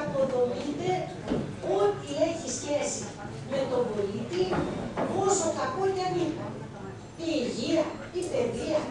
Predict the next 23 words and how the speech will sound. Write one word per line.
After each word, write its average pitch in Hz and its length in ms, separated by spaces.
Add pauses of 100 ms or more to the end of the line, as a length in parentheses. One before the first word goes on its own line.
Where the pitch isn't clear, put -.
(520)
και 370 80 (500)
γιατί 277 300 (240)
όχι 349 240
η 381 80
τοπική 349 420
αυτοδιοίκηση. 359 760 (520)
Άλλωστε, 240 440 (400)
ο - 20 (100)
βαθμός 339 440 (180)
αυτός 311 360 (120)
της 254 180
δημοκρατίας 214 840 (540)
είναι 381 300
αυτός 381 280
που 381 140
ενοχλεί 359 420
πιο 370 200
πολύ 370 300
από 359 120 (120)
όλα. 339 180 (1000)
Θα 294 180
μπορούσε 370 480 (120)
να 269 80